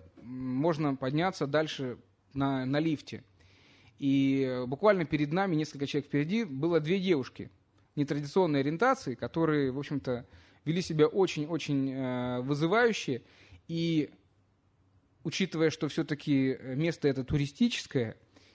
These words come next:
и очень много людей не из Франции туда приезжают, поднимаются,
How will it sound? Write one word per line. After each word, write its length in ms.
и 600
очень 240
много 240
людей 460
не 320
из 80
Франции 460
туда 260
приезжают, 640
поднимаются, 800